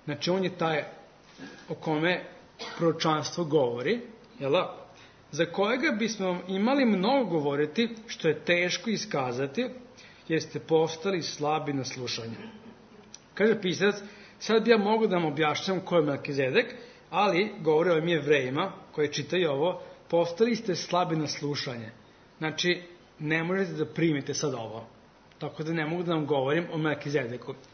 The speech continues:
jer je duboko. A zanimljivo, govorit će im kasnije, znači za par minuta kasnije, u njegovim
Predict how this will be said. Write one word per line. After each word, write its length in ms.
jer 120
je 60
duboko. 520
A 60
zanimljivo, 440
govorit 400
će 140
im 200
kasnije, 480
znači 260
za 160
par 200
minuta 340
kasnije, 640
u 100
njegovim 560